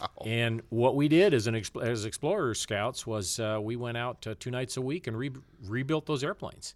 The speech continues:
Speaker 2: And once we got, uh, got the first one flying, uh, we were given, uh, flight time. For every two hours you worked, you got an hour of flight time, uh, for gas and oil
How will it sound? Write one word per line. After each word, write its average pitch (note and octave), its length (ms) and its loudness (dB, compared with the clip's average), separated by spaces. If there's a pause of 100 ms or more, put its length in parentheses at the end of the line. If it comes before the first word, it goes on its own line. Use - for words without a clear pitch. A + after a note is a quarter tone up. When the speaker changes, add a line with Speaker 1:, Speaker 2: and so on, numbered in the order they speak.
(540)
Speaker 2:
And G#2 200 -4
once C3 220 -4
we C#3+ 80 -4
got, B2+ 320 2
uh, A2+ 200 0
got A#2+ 180 -4
the - 60 -16
first - 260 -4
one A#2+ 140 -4
flying, C3 680 -6
uh, G2+ 160 -10
we A#2 240 -6
were B2 220 -4
given, B2 540 -4
uh, G#2+ 140 -6
flight D#3 340 -2
time. F#2+ 300 -4
For A#2 140 -8
every D3 160 -4
two E3+ 280 -2
hours C#3 280 0
you A#2 120 -4
worked, C3+ 400 -4
you A2 80 -8
got G#2+ 200 -4
an G2+ 80 -6
hour A#2+ 320 -6
of G2+ 60 -8
flight G#2+ 340 -8
time, G#2 480 -8 (240)
uh, F#2 140 -6
for G2 160 -10
gas G#2 300 -4
and G2+ 100 -8
oil C2 240 -12